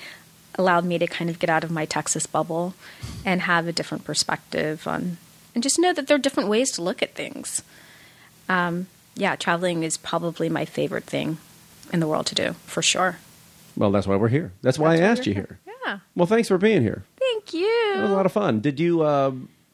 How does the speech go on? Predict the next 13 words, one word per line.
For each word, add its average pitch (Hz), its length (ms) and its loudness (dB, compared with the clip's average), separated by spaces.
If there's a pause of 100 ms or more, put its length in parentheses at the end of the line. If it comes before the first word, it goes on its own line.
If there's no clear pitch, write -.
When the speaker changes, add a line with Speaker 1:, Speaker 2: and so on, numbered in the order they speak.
(160)
Speaker 2:
is 139 160 4
there 135 140 4
something 143 220 2
you 139 40 4
wanna 123 140 4
plug? 165 400 2
Do 113 60 4
you 110 60 6
have 101 100 4
a 104 120 0
film 175 760 2
you 165 140 -2
wanna 170 320 2